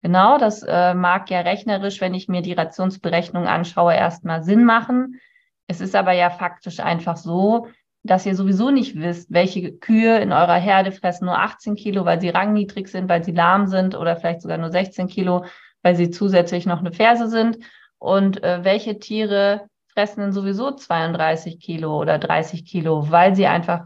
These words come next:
äh, verstanden haben, was Futteraufnahme für sie bedeutet. Und nur deshalb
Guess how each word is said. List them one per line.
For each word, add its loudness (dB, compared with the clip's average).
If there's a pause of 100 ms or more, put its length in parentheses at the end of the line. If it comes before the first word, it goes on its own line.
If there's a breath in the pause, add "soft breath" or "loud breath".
äh, -6
verstanden 0
haben, 0
was 2
Futteraufnahme 0
für -10
sie -6
bedeutet. 2
Und -2
nur 0
deshalb 2